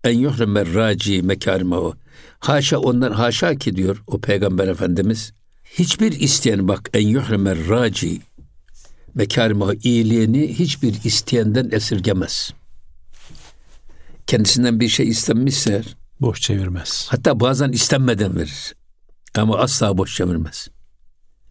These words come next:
Speaker 1: Biz bazen diyoruz işte adam geliyor, işte Allah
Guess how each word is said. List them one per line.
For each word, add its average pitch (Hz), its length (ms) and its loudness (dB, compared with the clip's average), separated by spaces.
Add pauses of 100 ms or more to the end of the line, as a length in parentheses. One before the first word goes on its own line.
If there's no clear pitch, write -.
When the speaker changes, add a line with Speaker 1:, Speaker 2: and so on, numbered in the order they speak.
(800)
Speaker 1:
Biz - 160 -4
bazen 113 400 2
diyoruz 98 260 0
işte 98 220 0
adam 95 280 0
geliyor, 101 400 0
işte - 320 -6
Allah 98 320 0